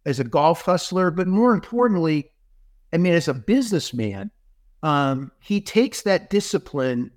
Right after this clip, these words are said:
and that preparation and that enormous work ethic that he has. And once he gets sober, he sees opportunity.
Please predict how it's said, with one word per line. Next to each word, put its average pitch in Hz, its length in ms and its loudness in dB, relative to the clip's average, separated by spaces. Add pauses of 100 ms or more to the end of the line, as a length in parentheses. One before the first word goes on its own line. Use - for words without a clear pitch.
(360)
and 156 160 0
that 151 180 0
preparation 185 920 0
and 131 160 0
that 147 260 0 (380)
enormous 160 880 2
work 180 340 -2
ethic 135 440 -2
that 127 120 -2
he 123 120 -2
has. 127 460 -6 (520)
And 151 260 0
once 208 260 2
he 202 120 0
gets 180 260 -2
sober, 175 560 0 (460)
he 165 140 -2
sees 202 360 0
opportunity. 151 800 0